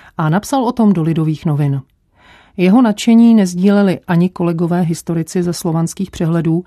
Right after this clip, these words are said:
ani pravicoví politici, kteří upozorňovali na nelidské praktiky sovětského režimu. Hubert Ripka byl dlouho nestraníkem. Až v roce devatenáct set třicet pět se přidal ke skupině intelektuálů, kteří v reakci na politiku národní demokracie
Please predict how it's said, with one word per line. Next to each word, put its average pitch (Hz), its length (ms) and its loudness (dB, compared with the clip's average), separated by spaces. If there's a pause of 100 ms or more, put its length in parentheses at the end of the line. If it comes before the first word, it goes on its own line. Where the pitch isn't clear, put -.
(260)
ani 208 200 2
pravicoví 220 540 0
politici, 160 580 -4
kteří 175 360 -6
upozorňovali 208 800 0
na 175 140 0
nelidské 185 540 -2
praktiky 196 480 -6
sovětského 180 640 -2
režimu. 156 380 0 (840)
Hubert 175 280 0
Ripka 165 300 -2
byl 180 180 2
dlouho 165 380 2
nestraníkem. 170 720 0 (260)
Až 156 160 -4
v 180 40 -2
roce 240 260 -2
devatenáct 240 460 0
set 226 80 -6
třicet 220 400 -8
pět 156 260 -6
se 160 140 -8
přidal 190 380 -4
ke - 140 -6
skupině 214 420 -2
intelektuálů, 156 1040 -4
kteří 170 340 -6
v 151 60 -6
reakci 156 460 -6
na 180 100 0
politiku 175 480 -4
národní 185 420 2
demokracie 170 680 -2